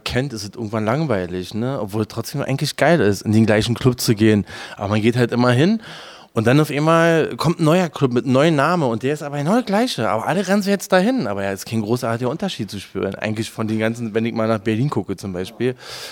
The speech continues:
wo jetzt überall Holzhütten stehen und letzten Endes alle gleich aussieht. Und trotzdem, weil der neue Name ist, rennen jetzt auf einmal alle dahin. Und, äh,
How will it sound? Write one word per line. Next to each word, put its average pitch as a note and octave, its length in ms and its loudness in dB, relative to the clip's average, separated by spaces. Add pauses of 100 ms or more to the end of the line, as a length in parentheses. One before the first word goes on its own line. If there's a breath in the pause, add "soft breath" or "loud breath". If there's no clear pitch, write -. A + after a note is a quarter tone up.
(140 loud breath)
wo G#2 80 2
jetzt G#2 160 0
überall G2+ 340 4
Holzhütten A2+ 460 -2
stehen C3 320 -4
und G2+ 120 -6
letzten - 280 -2
Endes A#2 260 2
alle - 260 0
gleich C#3+ 280 -2
aussieht. G#2+ 360 -2
Und G2 140 -8
trotzdem, F3+ 480 -2
weil C#3 80 0
der C3+ 140 2
neue C3+ 280 0
Name F#3+ 280 -2
ist, - 260 -6
rennen F3 120 -2
jetzt E3+ 120 -6
auf D#3+ 80 -10
einmal E3+ 160 -2
alle F3+ 160 0
dahin. A#2 460 0 (480 loud breath)
Und, B2 260 2
äh, C#3 320 2